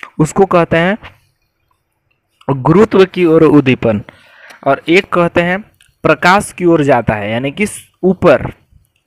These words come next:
ऊपर जाता है, पृथ्वी से ऊपर उठता है, उसको क्या कहते हैं?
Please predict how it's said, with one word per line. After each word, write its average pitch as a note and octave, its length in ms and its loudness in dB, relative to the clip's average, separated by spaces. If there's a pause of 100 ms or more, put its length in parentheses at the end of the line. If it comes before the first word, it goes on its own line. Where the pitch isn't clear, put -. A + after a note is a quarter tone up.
ऊपर F3+ 260 0
जाता D#3 280 2
है, B2+ 120 -2
पृथ्वी E3+ 340 -2
से G3 120 -4
ऊपर G3 340 0
उठता D#3+ 340 0
है, D3+ 180 -2 (360)
उसको E3 260 -2
क्या F3 160 0
कहते E3 280 -4
हैं? E3 180 -6